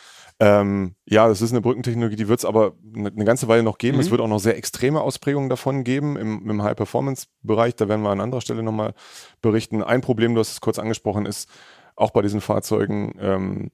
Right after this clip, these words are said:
Speaker 1: das Thema mit der Bremse, die, der Übergang zwischen Rekuperations- und Hydraulikbremse, gerade, äh, im Bereich der etwas, äh,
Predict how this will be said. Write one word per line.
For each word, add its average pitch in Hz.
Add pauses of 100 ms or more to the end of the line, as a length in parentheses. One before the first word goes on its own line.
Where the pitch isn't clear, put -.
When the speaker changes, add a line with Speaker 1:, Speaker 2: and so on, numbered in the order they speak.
(340)
Speaker 1:
das 107
Thema 98
mit 98
der 95
Bremse, 143
die, 101
der 95
Übergang 107
zwischen 104
Rekuperations- 101
und 101
Hydraulikbremse, 110
gerade, 98 (560)
äh, 95 (160)
im 98
Bereich 95
der 90
etwas, -
äh, 95